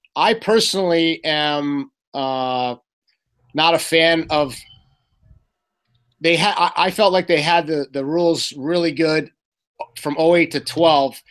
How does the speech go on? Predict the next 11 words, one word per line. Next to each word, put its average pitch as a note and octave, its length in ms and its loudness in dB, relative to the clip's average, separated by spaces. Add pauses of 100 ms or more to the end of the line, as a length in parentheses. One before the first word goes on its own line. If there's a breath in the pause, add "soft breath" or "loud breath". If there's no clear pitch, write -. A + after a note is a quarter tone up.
(240 soft breath)
where D3 420 2 (480 soft breath)
if D3 220 -8
you F3+ 400 -2 (100)
were D#3+ 460 -2
engaged, D3+ 1040 0 (1040)
that D#3+ 80 -8
you D#3+ 140 -4
could D3 140 -6
grab D#3 260 0
the D3+ 80 -6
legs. C3+ 500 -4